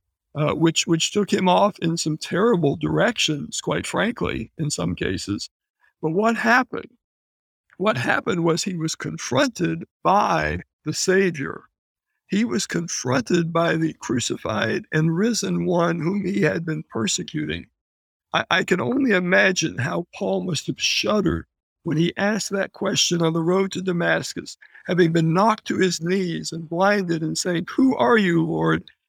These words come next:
And the response, probably the, the response he would least likely have wanted to have heard in that moment was the response he heard,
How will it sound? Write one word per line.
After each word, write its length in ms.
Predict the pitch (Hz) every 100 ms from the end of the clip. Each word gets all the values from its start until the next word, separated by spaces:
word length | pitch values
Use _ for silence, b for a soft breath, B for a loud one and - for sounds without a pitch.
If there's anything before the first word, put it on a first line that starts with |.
| -
And 140 | 165
the 100 | 170
response, 920 | 165 175 - - 240 240 - - - - _ _ _
probably 480 | - 247 254 220 196
the, 260 | 170 175 160
the 120 | 170
response 580 | 151 160 - 214 226 220
he 120 | 269
would 180 | 180 170
least 640 | 170 175 254 302 277 -
likely 720 | - 185 226 254 220 - 196 170
have 160 | 175
wanted 500 | 180 196 226 254 254
to 100 | 214
have 120 | 196 151
heard 240 | - 202
in 100 | 190
that 180 | 196 196
moment 320 | 220 220 -
was 140 | 170
the 80 | 165
response 540 | 170 165 - 202 196 -
he 120 | 214
heard, 480 | 202 277 269 190